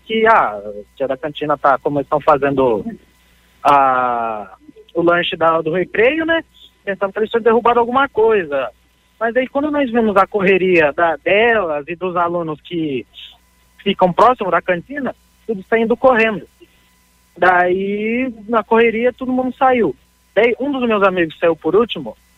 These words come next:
disse que no corredor ali da saída, o,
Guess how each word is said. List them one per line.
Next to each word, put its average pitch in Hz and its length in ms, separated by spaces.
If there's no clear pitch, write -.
disse 196 380
que 190 1080
no - 100
corredor 202 380
ali 220 180
da 190 120
saída, 190 440
o, 160 1080